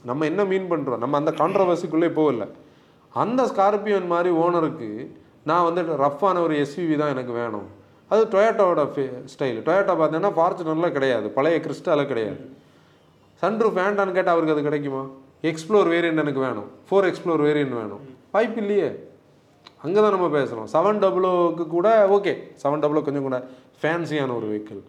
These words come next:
அது வந்து இந்த மெயின்டெனன்ஸை பத்தி நமக்கு இன்னும் கிளாரிட்டியா தெரியாது. லாங் டேர்மா நம்ம போகும்போது தான் நமக்கு தெரியும்.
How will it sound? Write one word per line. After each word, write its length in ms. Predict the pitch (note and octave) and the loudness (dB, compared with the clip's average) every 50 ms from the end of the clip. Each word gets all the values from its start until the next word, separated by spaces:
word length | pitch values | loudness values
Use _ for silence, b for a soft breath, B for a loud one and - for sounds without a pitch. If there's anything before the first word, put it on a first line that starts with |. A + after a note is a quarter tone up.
| b b b b b b b b | b b b b b b b b
அது 160 | C3 C3+ D3 | -4 -2 -2
வந்து 160 | C#3+ B2+ B2+ | -2 -4 -4
இந்த 120 | C3 D#3 D#3 | -6 -6 -4
மெயின்டெனன்ஸை 540 | D#3+ G3 A#3+ C4 B3 B3 A#3 G#3+ G#3+ G3+ | -2 -2 -2 -2 -2 -4 -4 -4 -4 -4
பத்தி 180 | F#3 F3+ F#3 F#3 | -4 -4 -4 -4
நமக்கு 260 | F3 F3 F3 E3 F3 | -2 -2 -2 -2 -4
இன்னும் 160 | F3 E3+ D#3+ | -4 -6 -4
கிளாரிட்டியா 440 | E3 E3+ F3 F3+ E3+ F3 F3+ F3 E3+ | -4 -4 -4 -4 -4 -6 -8 -8 -4
தெரியாது. 520 | F3 G3+ G#3 G#3+ F3 A#2+ G#2 - - - - - - - - | -4 -2 -2 0 -2 -2 -4 -6 -12 -18 -20 -20 -20 -10 -4
லாங் 300 | C3+ D3+ F3+ G3+ G3+ G3+ | -2 0 0 0 -2 -2
டேர்மா 240 | G3+ G3 F3+ F3+ E3+ | -2 -2 0 0 -2
நம்ம 260 | E3 E3 E3 D#3+ E3 | -2 -2 -4 -4 -2
போகும்போது 420 | E3 E3+ E3+ E3+ D#3+ D#3+ D3+ D3+ D3+ | -2 -2 -2 -2 -2 -2 0 0 0
தான் 100 | D#3 D3 | 0 0
நமக்கு 220 | C#3+ C3 B2+ A#2+ | -2 -4 -6 -6
தெரியும். 220 | B2 G#2+ G2+ F2+ | -8 -10 -10 -12